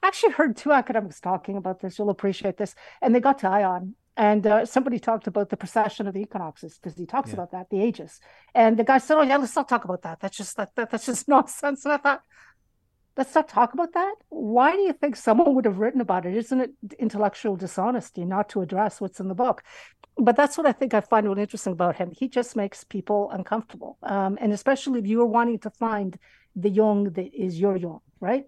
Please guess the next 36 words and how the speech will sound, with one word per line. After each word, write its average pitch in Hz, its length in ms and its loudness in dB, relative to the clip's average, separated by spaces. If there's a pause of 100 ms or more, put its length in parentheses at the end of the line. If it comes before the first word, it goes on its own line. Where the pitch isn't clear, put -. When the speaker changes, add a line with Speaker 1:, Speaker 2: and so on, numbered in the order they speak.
Speaker 1:
"This 202 180 -10
is 180 120 -10
my 170 140 -4
Jung. 226 400 -2
He's 175 220 -12
an 170 100 -10
empiricist. 247 800 -2
Don't 175 160 -10
talk 208 180 -4
about 214 140 -4
other 226 220 -6
stuff." 226 260 -6 (300)
The - 100 2
mystics - 480 2
get 208 140 2
all 202 140 4
worked 190 240 -4
up. 214 180 0
Like, 175 180 -4
I 202 40 4
don't 190 120 2
know 196 100 0
if 185 100 -2
you 190 80 -2
follow 190 260 0
the 180 100 -8
Peter 196 240 -4
Kingsley, 202 580 -4
um, 202 180 -2 (360)
Speaker 2:
Oh, 190 120 -14
sure. 160 280 -14 (340)
Speaker 1:
line 220 360 4
of 247 100 4
it, 339 120 2
<laughs> 294 80 2
okay? - 380 4